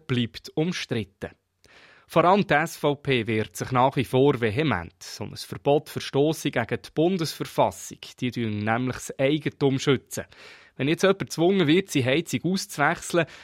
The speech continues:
dann sei das wie eine Enteignung, findet die S V P.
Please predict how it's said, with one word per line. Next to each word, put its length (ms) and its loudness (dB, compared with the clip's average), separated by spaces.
dann 120 -2
sei 200 -2
das 260 -2
wie 80 4
eine 220 2
Enteignung, 840 0
findet 520 -10
die 40 -8
S 220 -10
V 220 -2
P. 260 -6